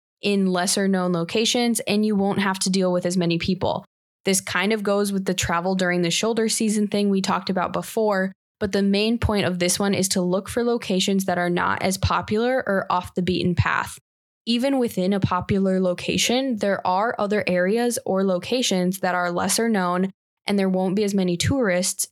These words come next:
as well as not as many tourist traps that cost money. For example,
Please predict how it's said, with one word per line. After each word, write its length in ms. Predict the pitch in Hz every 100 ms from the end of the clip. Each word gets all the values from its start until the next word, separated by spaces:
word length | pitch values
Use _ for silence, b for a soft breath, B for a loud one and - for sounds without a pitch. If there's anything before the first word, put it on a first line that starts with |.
| -
as 160 | 214
well 240 | 202 220 220
as 140 | 208
not 180 | 202 196
as 140 | 196
many 180 | 196 180
tourist 460 | - 214 185 - -
traps 400 | - 202 - -
that 160 | 185
cost 320 | - 175 180
money. 320 | 180 170 175 196 _ _ _ _
For 180 | - 240
example, 640 | 233 220 202 190 185 190